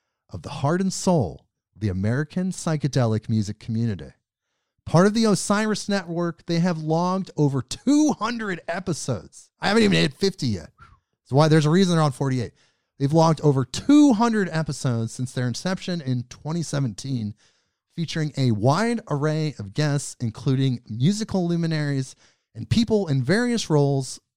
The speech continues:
within that community. Real people with real situations you can relate to, filtering their perceptions through the American psychedelic experience and the American jam band music scene,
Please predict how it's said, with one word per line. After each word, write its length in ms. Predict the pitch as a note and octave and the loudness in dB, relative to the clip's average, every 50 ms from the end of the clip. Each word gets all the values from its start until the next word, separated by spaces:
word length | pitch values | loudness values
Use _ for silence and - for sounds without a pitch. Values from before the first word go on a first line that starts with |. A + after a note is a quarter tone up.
| _ | _
within 640 | B2+ C3 C#3 - - - D#3+ D#3+ D#3 D#3 D3+ D3 - _ _ - | -4 -4 -4 -2 0 0 0 0 0 -2 -4 -6 -8 _ _ -10
that 260 | B2 B2 A#2+ A2+ - | -4 -4 -4 -4 -6
community. 560 | - - - D3 E3+ D#3+ A#2 F#2 - - - _ _ _ _ _ _ _ _ _ _ _ _ _ _ _ _ _ _ _ _ _ | -8 -6 -2 -2 0 0 -2 -4 -6 -14 -20 _ _ _ _ _ _ _ _ _ _ _ _ _ _ _ _ _ _ _ _ _
Real 320 | - A2+ D3+ A#3+ C#4+ D4 - | -2 2 4 6 6 6 4
people 640 | - G#3+ G#3+ F3+ - F3+ E3+ D#3+ E3 F3 E3+ _ - | 4 4 4 4 2 2 0 0 0 -4 -6 _ -10
with 160 | B2 A2 - | -10 -8 -6
real 300 | F#2+ G#2 C#3+ F#3 G#3 G#3 | -2 0 2 2 2 0
situations 720 | - - F#3+ - - E3+ D3+ D3 C#3+ - - C#3+ C3+ - | -2 -4 -8 -6 -4 -4 -2 -2 -4 -4 -4 -6 -6 -6
you 80 | A#2+ G#2 | -8 -8
can 100 | G#2+ G2 | -8 -8
relate 320 | G2 G#2+ B2+ D3+ E3+ D#3 - | -6 -6 -4 -4 -4 -4 -4
to, 280 | - E3 C#3+ C#3 C3+ - _ _ _ _ _ _ _ | -4 -2 -2 -2 -2 -4 _ _ _ _ _ _ _
filtering 680 | _ _ - - A#3+ C4 C4 - - - B3 A#3+ A3+ A3 | _ _ -4 -2 -2 -2 -2 -2 -4 -4 -2 -2 0 -2
their 120 | G3 F#3+ | -2 -4
perceptions 960 | E3+ - - E3+ - - - A3 A3 G#3+ - - - B2 - - - - - _ _ _ - | -4 -4 -4 -4 -4 -4 -4 -4 -4 -4 -6 -8 -8 -8 -10 -10 -16 -20 -20 _ _ _ -8
through 160 | - D3+ D3 | -4 -2 -2
the 120 | D3 D3 | 0 0
American 760 | C3+ A#2 A#2 B2+ D#3 F#3 G3+ G#3 G3+ - - F#3+ F3+ F3 F3 E3 _ _ _ _ _ _ | 0 0 -2 -2 -2 -2 -4 -6 -8 -8 -6 -6 -4 -4 -6 -8 _ _ _ _ _ _
psychedelic 720 | - - - F#3+ G3+ - F#3+ D3+ F3 E3 E3 D#3+ D3 - | -12 -6 -4 -4 -2 -2 -4 -4 -2 -2 -2 -2 -4 -6
experience 720 | C3+ - - - - E3+ E3 E3 E3 D#3 D#3 D#3 - - _ _ _ _ _ _ - | -8 -10 -10 -10 -8 -6 -4 -4 -4 -2 -4 -4 -6 -10 _ _ _ _ _ _ -8
and 80 | A2+ A#2+ | -2 0
the 60 | B2 | 2
American 600 | A#2+ A#2 C#3 D3+ D#3 D3+ D3 - - D#3 C3+ C3+ A#2+ | 2 2 2 2 2 0 -2 -2 -2 -2 -2 -2 0
jam 280 | - C3+ B2+ B2 B2 | 0 2 2 2 0
band 260 | A#2 B2+ A#2+ A#2+ A#2 A2 | 0 0 0 0 0 4
music 360 | B2 E3+ A#3 G#3 D#3 B2+ - | 4 6 6 4 2 -2 -8
scene, 300 | - - - F2 C#2+ - | -8 -8 -8 -8 -10 -12